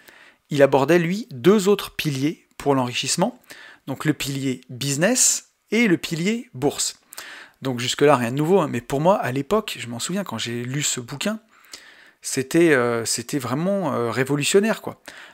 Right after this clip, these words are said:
Alors après, par la suite, j'ai pas du tout accroché, moi je le connaissais que de ce livre, euh, Olivier Seban, j'ai pas accroché au reste de ce qu'il propose,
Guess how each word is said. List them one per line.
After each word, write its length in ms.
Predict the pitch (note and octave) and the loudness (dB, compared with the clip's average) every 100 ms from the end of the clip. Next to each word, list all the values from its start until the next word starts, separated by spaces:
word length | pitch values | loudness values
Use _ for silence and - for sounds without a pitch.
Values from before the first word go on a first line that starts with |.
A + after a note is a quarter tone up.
| - | -2
Alors 120 | A2+ | 0
après, 200 | - D3+ | 2 0
par 120 | B2 | 2
la 100 | A#2+ | 0
suite, 200 | - C3+ | -2 -6
j'ai 100 | A#2 | -6
pas 160 | - A#2+ | -4 -4
du 120 | - | -6
tout 160 | - D3+ | 0 0
accroché, 520 | - C#3+ C3+ D#3 D#3 | 2 -2 0 0 -2
moi 140 | B2+ | -4
je 100 | A2 | -6
le 60 | A#2+ | -4
connaissais 440 | C3 B2 - C3+ | -4 -2 -2 -4
que 240 | C3 D#3 D3 | -2 0 0
de 200 | B2 A#2 | -2 -4
ce 160 | - | -2
livre, 280 | D3 G#3 C3 | -2 -2 -4
euh, 160 | A#2 A#2 | -6 -6
Olivier 320 | - B2+ B2+ B2 | -6 -6 -4 -4
Seban, 320 | C#3 E3+ F3+ - - - - _ | -2 -4 -6 -12 -20 -20 -20 _
j'ai 120 | B2+ | -4
pas 360 | A#2+ D3 D3 C#3 | 8 10 10 8
accroché 540 | C3 - B2+ - C#3+ | 4 -4 -2 -2 0
au 120 | C3+ A2+ | -2 -4
reste 360 | B2+ B2+ - | -4 -6 -8
de 120 | A#2 | -10
ce 100 | A2 | -12
qu'il 140 | - - | -12 -12
propose, 440 | - B2 F3+ F#3+ | -10 -2 0 0